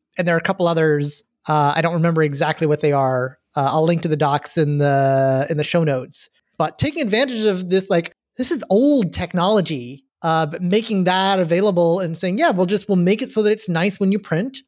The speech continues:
and we'll maybe even, you know, a link or a button with JavaScript so that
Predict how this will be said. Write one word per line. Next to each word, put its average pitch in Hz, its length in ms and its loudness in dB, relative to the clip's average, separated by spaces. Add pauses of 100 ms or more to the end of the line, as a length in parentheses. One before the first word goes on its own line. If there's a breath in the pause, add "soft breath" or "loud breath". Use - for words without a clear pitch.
(480 soft breath)
and 170 440 0
we'll 185 100 2
maybe 190 200 2
even, 208 180 2
you 190 300 0
know, 180 60 -8 (280)
a 185 80 0
link 202 240 0
or 196 60 4
a 170 40 4
button 208 560 -2 (360)
with 170 160 -2
JavaScript 202 500 0
so 202 120 0
that 170 200 0